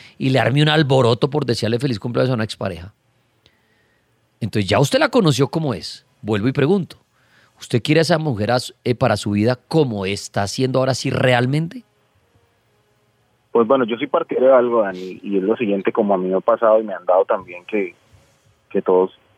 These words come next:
Speaker 2: digamos, podemos tener una segunda oportunidad, porque en medio de todo que te he contado, pues también hay cosas muy buenas. Yo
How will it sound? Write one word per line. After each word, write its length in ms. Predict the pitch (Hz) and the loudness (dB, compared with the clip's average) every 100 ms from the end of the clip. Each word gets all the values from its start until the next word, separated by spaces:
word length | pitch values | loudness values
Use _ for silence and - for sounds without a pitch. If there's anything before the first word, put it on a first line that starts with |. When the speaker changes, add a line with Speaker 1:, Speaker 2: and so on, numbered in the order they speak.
| _ | _
Speaker 2:
digamos, 360 | 98 90 92 | -2 0 0
podemos 260 | - 95 104 | 0 0 0
tener 180 | 101 95 | 0 2
una 180 | 95 95 | 2 0
segunda 300 | 95 92 90 | 0 0 0
oportunidad, 540 | 98 95 101 107 120 | -2 -2 0 2 2
porque 480 | 104 95 - 95 95 | 0 -2 0 2 2
en 120 | 101 | 0
medio 380 | 101 104 101 98 | 0 2 4 4
de 240 | 98 98 92 | 4 4 2
todo 240 | 107 120 | 4 4
que 120 | 131 - | 4 0
te 100 | 110 | -2
he 20 | |
contado, 420 | 104 107 113 110 | -2 0 2 2
pues 180 | - 110 | 2 -2
también 240 | 95 92 | -4 -6
hay 60 | 92 | -6
cosas 280 | - 104 107 | -2 -2 -4
muy 100 | 104 | -4
buenas. 320 | 98 123 113 | 2 2 0
Yo 140 | - | -8